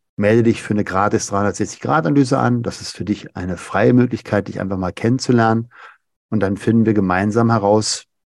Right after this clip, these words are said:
ob wir dir helfen können und wenn ja, wie. Und dann lernst du auch, und das lernen wir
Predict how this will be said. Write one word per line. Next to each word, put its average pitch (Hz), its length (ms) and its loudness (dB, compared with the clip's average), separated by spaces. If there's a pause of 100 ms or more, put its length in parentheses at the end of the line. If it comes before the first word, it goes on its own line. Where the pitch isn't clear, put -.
(160)
ob - 180 -2
wir 113 80 2
dir 95 120 2
helfen 104 300 0
können 180 300 2
und 104 120 -2
wenn 95 120 2
ja, 92 260 -2
wie. 185 280 2 (540)
Und 101 320 -6
dann 95 120 -2
lernst 98 360 -2
du 117 120 0
auch, 104 360 0 (340)
und 95 100 -6
das - 180 -6
lernen 104 340 0
wir 98 460 2